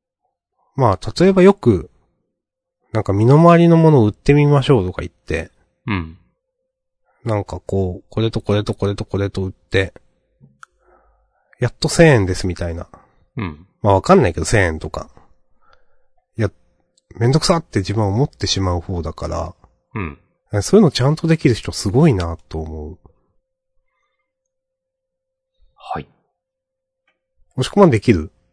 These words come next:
Speaker 2: 俺もでもあんまり額低いものはめんどくさくなるな。
Speaker 1: うん。でも多分そういう積み重ねじゃないですか、そういうの、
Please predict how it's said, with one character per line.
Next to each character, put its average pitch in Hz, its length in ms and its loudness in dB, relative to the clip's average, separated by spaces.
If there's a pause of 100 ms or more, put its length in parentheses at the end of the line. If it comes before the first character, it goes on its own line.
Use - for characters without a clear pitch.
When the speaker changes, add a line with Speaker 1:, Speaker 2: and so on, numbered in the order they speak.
(1200)
Speaker 2:
俺 139 120 -4
も 180 100 -4
で 147 80 -4
も - 140 -6
あ 170 40 2
ん 262 180 -2
ま 285 100 -6
り 240 160 -8
額 202 340 0
低 - 280 -6
い 127 120 0
も 92 160 -4
の 87 140 -6
は 78 260 -6 (640)
め 92 80 -8
ん 92 60 -6
ど 90 80 -10
く 98 80 -16
さ 90 60 -14
く 90 100 -18
な 73 100 -10
る 76 80 -14
な。 69 160 -20 (540)
Speaker 1:
う 110 240 -2
ん。 123 120 -6
で 226 120 6
も 277 140 6
多 226 80 2
分 170 120 6
そ 226 160 6
う 277 40 8
い 247 40 6
う - 20 -8
積 - 180 2
み 196 100 10
重 202 140 4 (180)
ね 185 60 6
じ 165 80 6
ゃ - 20 8
な 117 40 6
い - 0 -
で 98 40 2
す - 80 -10
か、 92 80 -8
そ 104 100 2
う - 20 4
い 95 40 2
う - 20 0
の、 82 80 -2